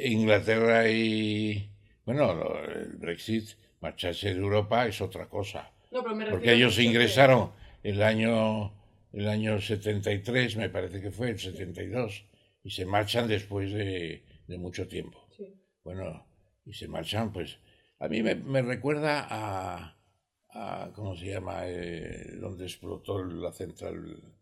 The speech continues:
Speaker 1: nuclear.
Speaker 2: ¿Fukushima o
Speaker 1: ¿Eh?
Speaker 2: Chernóbil?
Speaker 1: Chernóbil.
Speaker 2: Mm.
Speaker 1: Me recuerda. Chernóbil no era una central atómica.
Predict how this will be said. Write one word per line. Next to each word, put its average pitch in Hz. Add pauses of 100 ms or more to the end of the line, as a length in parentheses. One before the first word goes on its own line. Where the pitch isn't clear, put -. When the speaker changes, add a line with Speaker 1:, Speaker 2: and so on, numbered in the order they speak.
(360)
Speaker 1:
nuclear. 87
Speaker 2:
¿Fukushima 185
o 196
Speaker 1:
¿Eh? -
Speaker 2:
Chernóbil? 208
Speaker 1:
Chernóbil. 87
Speaker 2:
Mm. 202 (360)
Speaker 1:
Me -
recuerda. 104 (280)
Chernóbil 180 (440)
no 131
era 160
una 147
central 113 (380)
atómica. -